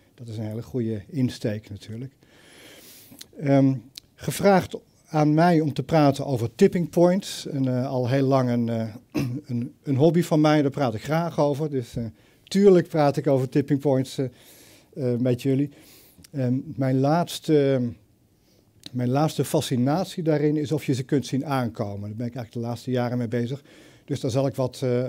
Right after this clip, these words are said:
wat over vertellen. <clears throat> Eh, vervolgens over, eh, zijn er manieren om, eh, eh, kantelen wat je niet wil, om dat te voorkomen? Hoe, hoe kun je dat doen?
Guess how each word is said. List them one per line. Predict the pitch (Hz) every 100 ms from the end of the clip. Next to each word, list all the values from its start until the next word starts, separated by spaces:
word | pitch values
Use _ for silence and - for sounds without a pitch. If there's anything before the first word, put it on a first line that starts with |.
| 120
wat | 131 131
over | 131 120
vertellen. | - - 135 123 135 - - - - - _ _ _ -
<clears throat> | 247 131 - _ - _ _ -
Eh, | 147 143 135
vervolgens | - 139 180 180 151 135 -
over, | 151 143 143 135
eh, | 135
zijn | 175 170
er | 151
manieren | 143 160 180 170 135 131
om, | 143 139 139
eh, | 131 127
eh, | 123 110 _ _ _ _ _ _ - 143 127 - _ _ _ -
kantelen | 175 160 160 135
wat | 131 131
je | 156
niet | 156 127
wil, | 123 185 170 117
om | 131 131
dat | 135
te | 123
voorkomen? | - - 156 143 156 185 220 - _
Hoe, | 127 127
hoe | 127
kun | 127 147
je | 135
dat | 127
doen? | 120 160 220